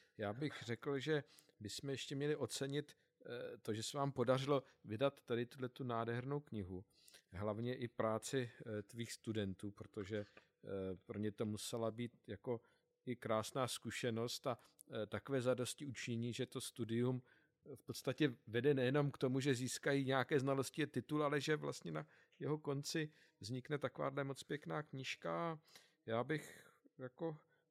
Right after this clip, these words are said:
doporučil všem lidem, <laughs> kteří jako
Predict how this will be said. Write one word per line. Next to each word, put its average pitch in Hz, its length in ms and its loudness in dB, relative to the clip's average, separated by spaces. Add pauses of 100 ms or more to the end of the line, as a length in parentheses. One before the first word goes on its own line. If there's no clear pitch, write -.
(320)
doporučil 147 760 2 (260)
všem 143 340 6
lidem, 113 680 8
<laughs> - 80 -20
kteří 143 540 -2 (460)
jako 127 360 -4